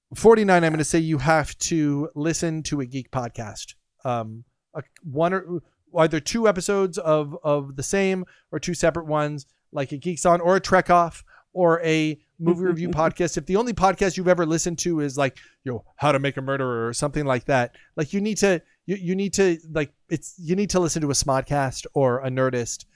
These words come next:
Speaker 1: or, or something that, that, that is, you know, sort of the, the, the talk radio of our time. Um, I, I spend hours of my day, our listeners clearly are going to agree, 'cause what are you doing right now? What are you people doing right now?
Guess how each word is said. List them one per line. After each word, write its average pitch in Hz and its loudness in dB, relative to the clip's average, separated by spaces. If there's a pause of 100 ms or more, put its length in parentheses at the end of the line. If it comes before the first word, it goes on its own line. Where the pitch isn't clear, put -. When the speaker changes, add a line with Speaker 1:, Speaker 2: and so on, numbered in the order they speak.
(280)
Speaker 1:
or, 131 0 (240)
or 139 -2
something 156 -4
that, 131 -8 (140)
that, 135 -2
that 131 -2
is, 123 -4
you 139 -8
know, 113 -8
sort 160 -4
of 123 -6
the, 117 -6 (120)
the, 117 -4
the 131 -10
talk 151 -4
radio 127 -2
of 113 -4
our 123 -8
time. 95 -12 (540)
Um, 113 -6 (420)
I, 127 -2 (200)
I 131 -2
spend 135 -4 (160)
hours 170 2
of 123 -6
my 123 -4
day, 117 -4
our 170 2
listeners 170 0
clearly 220 0
are 160 0
going 170 -4
to 175 2
agree, 214 -4
'cause 190 -2
what 339 0
are 330 2
you 339 6
doing 330 0
right 285 4
now? 269 4 (320)
What 381 6
are 370 10
you 415 10
people 339 4
doing 320 4
right 339 4
now? 339 6